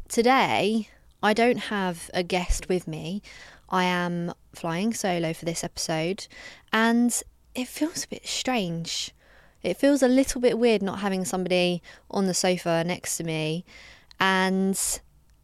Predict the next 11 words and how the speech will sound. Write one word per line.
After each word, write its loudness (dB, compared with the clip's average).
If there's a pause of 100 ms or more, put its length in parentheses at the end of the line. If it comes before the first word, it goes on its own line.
(280)
I'm 2
like, -4 (680)
"Shit, -4 (920)
today 2 (580)
I 4
have -2
to -4
be -2
the -4
vulnerable -4
one. -6